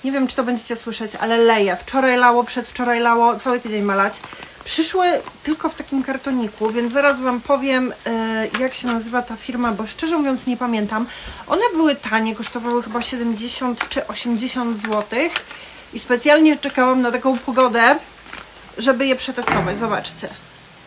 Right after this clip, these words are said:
The Library of Fragn-, Fragrance. Ja nie mogę dzisiaj mówić od tego deszczu. Widzicie? Na huśtawce, y, tutaj na werandzie jest mega cozy. Cały dzień sprzątam, y, w domu, bo nie mam co robić, bo po prostu leję.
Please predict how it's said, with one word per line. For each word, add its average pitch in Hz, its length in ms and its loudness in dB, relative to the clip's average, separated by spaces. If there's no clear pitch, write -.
The 247 120 2
Library 302 800 6
of - 260 -8
Fragn-, 214 440 0
Fragrance. 262 1040 6
Ja 262 80 6
nie 269 100 2
mogę 269 200 0
dzisiaj 262 200 2
mówić 220 300 -2
od 202 100 -16
tego 214 180 -8
deszczu. 214 420 -8
Widzicie? 233 280 -2
Na 240 200 -2
huśtawce, 240 800 0
y, 208 40 -4
tutaj 214 300 -4
na 240 120 2
werandzie 247 600 4
jest 226 240 -2
mega 262 220 4
cozy. 262 480 4
Cały 269 280 2
dzień 254 220 0
sprzątam, 233 680 0
y, 226 280 -2
w 208 120 -8
domu, 226 280 4
bo 208 420 2
nie 226 140 -2
mam 220 180 2
co 226 120 -8
robić, 202 360 -2
bo 208 160 -4
po - 60 -16
prostu 202 300 -8
leję. 202 360 2